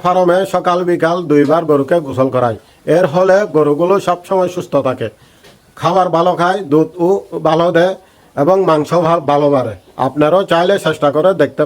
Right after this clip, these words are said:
পারেন। নিয়মিত গোসল করালে গরুর স্বাস্থ্য ও উৎপাদনে বড় পরিবর্তন আসে,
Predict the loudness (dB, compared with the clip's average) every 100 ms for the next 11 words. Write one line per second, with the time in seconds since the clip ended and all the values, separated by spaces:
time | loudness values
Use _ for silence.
0 | -2 -4 -6 -14 _ -2 2 4 2 2
1 | 2 0 -2 -2 0 2 2 2 2 0
2 | -2 -4 -6 -2 -2 0 -4 -6 -6 -18
3 | -8 -6 -2 0 2 2 0 0 0 0
4 | -2 -2 -4 -4 -6 -6 -6